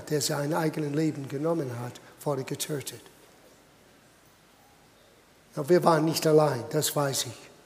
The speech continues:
Aber ich möchte euch ermutigen, Jesus warnt uns, diese Welt ist voller Unheil.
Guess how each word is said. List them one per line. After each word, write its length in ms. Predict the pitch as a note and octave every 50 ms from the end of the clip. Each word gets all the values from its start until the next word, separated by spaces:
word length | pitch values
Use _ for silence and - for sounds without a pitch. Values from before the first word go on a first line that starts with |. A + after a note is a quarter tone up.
| - - - - - - -
Aber 140 | - D#3 D3
ich 80 | D3+
möchte 320 | E3+ G3 F#3+ F#3+ - A3 G#3
euch 180 | F#3+ F#3+ -
ermutigen, 560 | F#3 F#3 F3 F3 F3+ F#3 - - - C#3+ B2+ G2+ - - - - - - - -
Jesus 440 | F3 G#3 A3 - - G3 C#3+ - D#3+
warnt 280 | F3+ F3 F3 E3+ -
uns, 340 | D3 C3+ B2+ - - - -
diese 340 | - G#3+ G#3 - G3+ F#3 D#3
Welt 380 | F3+ F3 E3+ D#3+ C#3 A#2+ - - - - - -
ist 140 | F3+ C#3 -
voller 420 | - - F#3 F3 E3 E3+ F#3 - C#4+
Unheil. 480 | F#3+ D#3+ E3 B2+ A2+ C#3 C#3 C3 C3